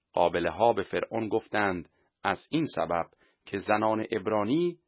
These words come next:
چون زنان مصری نیستند، بلکه زورآورند و قبل از رسیدن قابله میزایند.» و خدا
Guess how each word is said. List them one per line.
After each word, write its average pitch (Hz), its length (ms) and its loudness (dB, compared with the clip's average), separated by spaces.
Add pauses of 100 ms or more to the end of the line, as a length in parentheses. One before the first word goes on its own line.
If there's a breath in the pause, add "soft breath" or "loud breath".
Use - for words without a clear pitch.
(120)
چون 127 380 -2 (100)
زنان 90 480 -2
مصری 85 440 -8
نیستند، 87 680 -4 (520)
بلکه 113 580 0 (180)
زورآورند 98 1000 2 (500 soft breath)
و 85 180 -4 (100)
قبل 147 260 0
از 82 180 -6
رسیدن 85 600 -8
قابله 85 800 -2 (200)
میزایند.» 80 960 -6 (1120 soft breath)
و 95 140 2
خدا 120 540 4